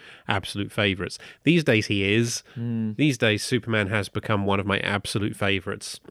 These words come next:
Speaker 1: and means a lot to me. And so I have been through that, that you're describing there, but I love Superman so much now that I, I know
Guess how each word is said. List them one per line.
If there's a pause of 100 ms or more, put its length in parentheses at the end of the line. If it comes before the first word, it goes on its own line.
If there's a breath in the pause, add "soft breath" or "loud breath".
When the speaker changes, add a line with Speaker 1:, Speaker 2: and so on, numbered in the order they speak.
(640)
Speaker 1:
and
means
a
lot
to
me. (960)
And
so (600 loud breath)
I
have
been
through
that,
that
you're
describing
there,
but (280 loud breath)
I
love
Superman
so
much
now
that
I,
I
know